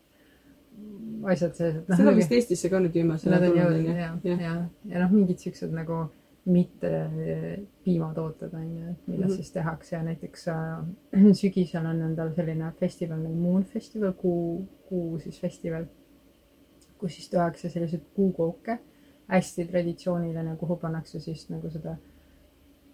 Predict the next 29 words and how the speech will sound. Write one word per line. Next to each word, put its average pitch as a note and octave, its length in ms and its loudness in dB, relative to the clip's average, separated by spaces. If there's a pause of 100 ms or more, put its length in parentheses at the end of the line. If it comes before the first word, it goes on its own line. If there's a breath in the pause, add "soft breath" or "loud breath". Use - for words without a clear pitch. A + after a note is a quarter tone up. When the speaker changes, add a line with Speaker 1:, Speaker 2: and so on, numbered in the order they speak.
Speaker 1:
oapastat F3 640 4
sisse, - 360 -12
on F3 100 -4
ju. F3+ 80 -4 (440)
Noh, D#3+ 140 4
mis F3+ 180 4
on F3 80 4
ka E3 80 2
magus, D#3+ 460 -2
on D#3 200 -4
ju, E3 140 2
Speaker 2:
Mhm. F#3 180 4
Speaker 1:
nagu E3+ 140 -4
mingi, D#3+ 280 -4 (200)
noh, F3 120 -4 (160)
täiesti D#3+ 380 0
harjumatu E3+ 480 2
meie D#3+ 320 -4
jaoks, E3 320 -10
on E3 160 -8
ju. F3+ 80 -6 (600 soft breath)
Et, F3 400 -6
äh, E3 200 0 (120)
täiesti, E3 1160 -2 (260)
täiesti E3 420 0
teised D3+ 320 -6
asjad, D#3 280 -10
on D#3+ 60 -12
ju. D3 80 -10